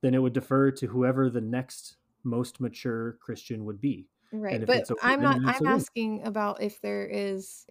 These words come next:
Speaker 2: if the
Speaker 1: So I, I
Speaker 2: maturity
Speaker 1: already
Speaker 2: is
Speaker 1: answered the question of if there's a mature man and a mature woman.
Speaker 2: Then it just
Speaker 1: I'm
Speaker 2: defaults
Speaker 1: addressing
Speaker 2: to the
Speaker 1: the fact
Speaker 2: man because, wait, let me, like, reflect what I
Speaker 1: Yeah.
Speaker 2: heard.
Speaker 1: Okay.
Speaker 2: It defaults to the man because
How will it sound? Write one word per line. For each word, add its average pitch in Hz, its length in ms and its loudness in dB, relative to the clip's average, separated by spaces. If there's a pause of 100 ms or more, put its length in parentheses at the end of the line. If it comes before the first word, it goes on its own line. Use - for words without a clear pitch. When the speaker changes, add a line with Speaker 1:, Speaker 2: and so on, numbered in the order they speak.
Speaker 2:
if 233 300 -2
the 247 160 4
Speaker 1:
So 220 160 6
I, 180 160 8
I - 20 6
Speaker 2:
maturity 165 160 6
Speaker 1:
already 196 260 10
Speaker 2:
is - 20 6
Speaker 1:
answered 165 340 4
the 139 60 2
question 139 420 0
of 113 160 -2
if 143 180 -6
there's 123 200 2
a 117 60 0
mature 113 360 -2
man 113 480 -4
and 113 200 -4
a 110 40 -6
mature 104 300 -8
woman. 95 340 -10 (380)
Speaker 2:
Then 226 200 2
it 214 260 -2
just 170 240 8
Speaker 1:
I'm - 0 -
Speaker 2:
defaults 151 160 4
Speaker 1:
addressing 135 440 6
Speaker 2:
to - 0 -
the 120 60 2
Speaker 1:
the 123 80 -2
fact 117 320 2
Speaker 2:
man 202 140 -10 (360)
because, 226 440 -2
wait, 214 260 -4
let 226 120 0
me, 247 180 2
like, 202 280 -2
reflect 208 440 -4
what 190 100 -4
I 185 40 -2
Speaker 1:
Yeah. 190 100 -4
Speaker 2:
heard. - 220 -12 (500)
Speaker 1:
Okay. - 160 -8
Speaker 2:
It 208 180 2
defaults 233 480 0
to 220 80 -2
the 202 100 -4
man 208 680 -2 (160)
because 196 640 -2